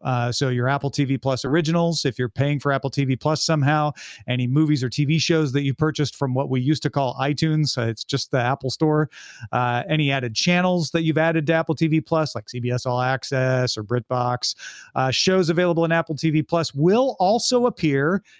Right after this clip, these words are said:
in personalized recommendations on the Chromecast and in search results on the Chromecast, as, again, long as it's powered by Google T V.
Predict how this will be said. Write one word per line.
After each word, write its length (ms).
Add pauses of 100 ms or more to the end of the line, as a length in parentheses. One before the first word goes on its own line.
(140)
in 220
personalized 800
recommendations 800
on 120
the 80
Chromecast 720 (180)
and 240
in 120
search 340
results 540 (340)
on 460 (280)
the 140
Chromecast, 640
as, 140 (160)
again, 340
long 180
as 120
it's 100
powered 280
by 140
Google 240
T 160
V. 220